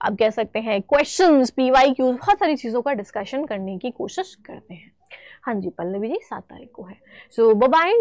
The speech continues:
take care everyone। Hopefully session अच्छा लगा हो, अच्छा लगा हो, like कर दीजिएगा, channel को subscribe कर दीजिए, so that जब भी live आए तो आपको notification मिल जाए। This is your mentor for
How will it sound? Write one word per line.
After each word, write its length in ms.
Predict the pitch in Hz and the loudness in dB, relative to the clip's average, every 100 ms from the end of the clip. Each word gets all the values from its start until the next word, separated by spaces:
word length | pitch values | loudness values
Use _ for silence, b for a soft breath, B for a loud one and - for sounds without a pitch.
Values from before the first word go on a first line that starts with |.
| 453 | 2
take 140 | 330 277 | 0 2
care 300 | 311 302 285 | 0 2 0
everyone। 440 | 220 247 247 262 285 | 0 -2 -2 -4 -4
Hopefully 420 | 285 339 285 262 | -4 -4 -2 -2
session 200 | 240 226 | -4 -8
अच्छा 260 | 233 226 254 | -8 -6 -4
लगा 220 | 240 226 | -2 -4
हो, 160 | 220 226 | -6 -6
अच्छा 240 | 214 - | -6 -4
लगा 180 | 233 226 | -2 0
हो, 140 | 254 | 0
like 300 | 277 220 294 - | 2 0 0 -2
कर 60 | |
दीजिएगा, 420 | 277 302 294 294 | -2 0 0 -2
channel 220 | 294 202 214 | -4 -4 -4
को 80 | |
subscribe 380 | 277 262 - 277 | -4 -6 -2 -2
कर 140 | 302 285 | 0 -2
दीजिए, 220 | 302 453 | 0 0
so 180 | 427 381 | 0 0
that 140 | 277 | 2
जब 100 | 233 | 0
भी 200 | 247 262 | 0 0
live 380 | 226 208 254 233 | 0 0 0 -2
आए 220 | 233 339 B B B | 0 -2 B B B
तो 80 | 277 | 2
आपको 240 | 226 220 | 2 2
notification 800 | 247 208 208 214 220 220 359 381 | 0 2 0 -2 -2 -2 0 0
मिल 220 | 233 196 | 0 -2
जाए। 200 | 185 185 | -2 -4
This 160 | 190 254 | -2 0
is 100 | 349 | 0
your 180 | 330 339 | 0 0
mentor 500 | 311 240 240 262 254 277 | -2 -4 -4 0 0 0
for 100 | 247 | -2